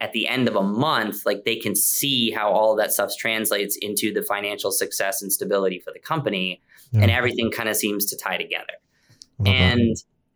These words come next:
Speaker 1: I, I think there's been frustration in the past of, like, "Well, we've been doing this, but it's not translating over here." And now within the past year, we've, we've started to focus, like, a lot more just specifically on gross profit and for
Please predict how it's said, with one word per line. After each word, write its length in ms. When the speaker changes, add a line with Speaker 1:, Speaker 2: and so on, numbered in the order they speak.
Speaker 1:
I, 220
I 80
think 280
there's 160
been 180
frustration 560
in 80
the 80
past 480
of, 100
like, 300
"Well, 440
we've 180
been 200
doing 400
this, 320
but 100
it's 120
not 200
translating 480
over 240
here." 600
And 180
now 340
within 260
the 60
past 400
year, 680
we've, 400
we've 180
started 320
to 80
focus, 440
like, 100
a 60
lot 240
more 200
just 200
specifically 680
on 120
gross 240
profit 520
and 200
for 500